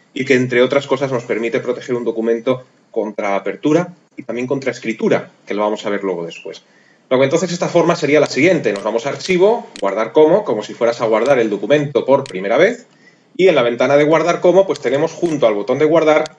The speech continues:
un botón de herramientas que suele pasar desapercibido y que nos permite, pues, realizar, pues, varias acciones en Word, entre ellas proteger el documento con contraseña para que nadie lo pueda abrir.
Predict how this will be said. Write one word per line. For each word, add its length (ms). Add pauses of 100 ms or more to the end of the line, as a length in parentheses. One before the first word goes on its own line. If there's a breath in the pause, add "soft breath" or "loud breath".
(140)
un 140
botón 300
de 80
herramientas 640 (320)
que 80
suele 240
pasar 240
desapercibido 720 (880)
y 100
que 100
nos 120
permite, 400
pues, 260 (140)
realizar, 640 (480 soft breath)
pues, 140
varias 280
acciones 380
en 120
Word, 180
entre 260
ellas 300
proteger 400
el 100
documento 400
con 120
contraseña 580
para 160
que 100
nadie 180
lo 100
pueda 200
abrir. 180